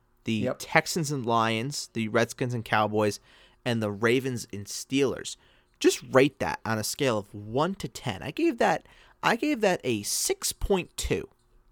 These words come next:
Speaker 2: I think, mm, I like the late game. If the Steelers are good this year, the late game is,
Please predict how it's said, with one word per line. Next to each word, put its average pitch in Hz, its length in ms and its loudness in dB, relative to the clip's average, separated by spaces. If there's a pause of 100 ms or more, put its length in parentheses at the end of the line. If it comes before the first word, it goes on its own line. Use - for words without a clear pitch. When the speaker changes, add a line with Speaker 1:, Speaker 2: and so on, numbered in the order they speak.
(1200)
Speaker 2:
I 143 100 4
think, 185 460 -4 (880)
mm, 139 260 -6 (140)
I 139 60 6
like 165 260 4
the 143 80 2
late 135 260 2
game. 117 340 -10 (680)
If 131 160 -4
the 139 80 -2
Steelers 170 560 0 (140)
are 139 300 4
good 123 280 -2
this 165 160 -6
year, 202 300 -2 (520)
the 131 80 0
late 139 200 4
game 127 500 -2 (380)
is, 117 460 -2